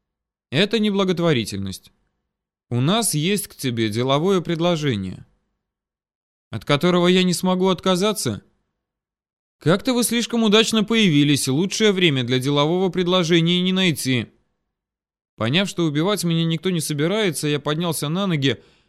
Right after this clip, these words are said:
и начал обшаривать труп бандита с простреленной головой. Кошелек, не глядя, сунул в карман, на П М даже не посмотрел, мало ли что на нем висит.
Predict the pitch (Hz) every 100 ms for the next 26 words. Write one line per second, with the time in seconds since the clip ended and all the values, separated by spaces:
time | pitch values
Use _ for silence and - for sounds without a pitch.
0 | _ - 123 202 202 185 147 - 202 185
1 | 151 - 180 156 143 151 180 170 - 143
2 | 135 160 156 151 147 139 147 147 117 98
3 | - _ _ _ _ _ _ _ - 117
4 | 143 202 226 147 123 123 117 113 127 117
5 | 110 131 127 160 180 - _ _ _ _
6 | 113 127 131 196 226 160 120 110 113 110
7 | - 127 123 147 185 180 - 104 104 104
8 | 131 156 151 160 160 156 156 151 156 160
9 | 139